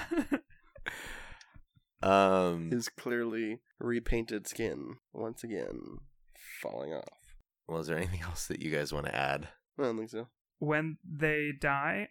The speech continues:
Speaker 3: I want, instead of blood, uh, like, red blood, I'd like it to be yellow so that it's lemons.
Speaker 1: You're really on that Lemonhead
Speaker 3: <laughs>
Speaker 1: streak, huh? Who dies?
Speaker 3: Also, Lemonheads is one of my favorite candy.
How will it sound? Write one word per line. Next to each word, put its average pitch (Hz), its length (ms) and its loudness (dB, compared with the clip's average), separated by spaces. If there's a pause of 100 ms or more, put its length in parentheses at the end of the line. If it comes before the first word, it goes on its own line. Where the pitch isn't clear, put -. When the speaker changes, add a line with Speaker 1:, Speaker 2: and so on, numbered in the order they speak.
(100)
Speaker 3:
I 151 120 6
want, 151 340 0 (400)
instead 160 460 0
of 151 100 -4
blood, 143 460 -2 (200)
uh, 156 200 0 (120)
like, 139 220 -4
red 139 300 -4
blood, 180 300 0 (100)
I'd 147 80 -10
like 139 200 -4
it 151 120 -8
to 147 80 -10
be 160 80 -2
yellow 143 600 -4
so 139 540 -4
that 139 160 -4
it's - 440 -10
lemons. - 520 -10 (180)
Speaker 1:
You're 87 120 -4
really 82 320 8
on 78 160 6
that 76 140 4
Lemonhead - 540 8
Speaker 3:
<laughs> 269 80 6
Speaker 1:
streak, - 280 2
huh? 175 220 4 (1000)
Who 107 220 4
dies? 67 420 0
Speaker 3:
Also, - 240 -2
Lemonheads 147 500 -4
is 139 120 -12
one 143 100 -4
of 139 60 -6
my 135 60 -8
favorite 139 260 -8
candy. 190 300 -8